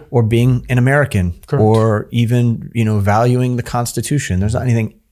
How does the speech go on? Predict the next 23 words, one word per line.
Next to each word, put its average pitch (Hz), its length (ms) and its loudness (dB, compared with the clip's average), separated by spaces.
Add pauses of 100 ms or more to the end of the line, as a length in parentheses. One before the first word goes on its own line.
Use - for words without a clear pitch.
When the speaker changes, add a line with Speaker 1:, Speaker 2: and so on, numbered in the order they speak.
(160)
Speaker 1:
particularly 120 720 0
biblical 110 540 -2
about 101 260 -4
those 98 240 -6
things. 98 320 -6
But - 220 -4 (400)
one 135 200 2
of 151 60 2
the 127 80 0
things 117 220 0
that's 98 200 -4 (220)
crucial 123 640 0 (120)
to 113 260 0
the 110 80 -4
Christian 113 640 -2
worldview 110 800 0 (440)
is 117 140 2
this 120 160 0
idea 113 360 0
of 101 160 -2
living 107 540 0 (140)
peaceably. 101 640 0
Speaker 2:
Yes. 98 540 0